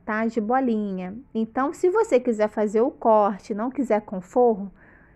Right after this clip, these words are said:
esse rosinha aqui vai ser sem forro, tá? Então, faça desse formato, corta o revel do decote. Só posicionar aí o decote na dobra do retalho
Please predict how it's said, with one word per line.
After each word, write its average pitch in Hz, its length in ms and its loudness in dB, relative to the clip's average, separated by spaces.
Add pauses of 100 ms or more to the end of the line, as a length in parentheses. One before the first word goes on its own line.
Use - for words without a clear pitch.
(160)
esse 262 260 2
rosinha 240 560 0
aqui 247 240 -4
vai 269 160 0
ser 262 220 0
sem 262 240 -8
forro, 190 420 -4 (200)
tá? 214 320 -4
Então, 220 180 -6
faça 214 320 -2
desse 240 260 0
formato, 226 640 -4 (520)
corta 247 500 2
o 269 140 0
revel 226 540 0
do 240 80 -2
decote. 208 840 -2 (320)
Só - 180 -2
posicionar 247 760 -2
aí 202 360 -6 (800)
o 202 300 -2
decote 220 920 0 (520)
na 226 180 2
dobra 220 400 4
do 262 140 0
retalho 226 800 -4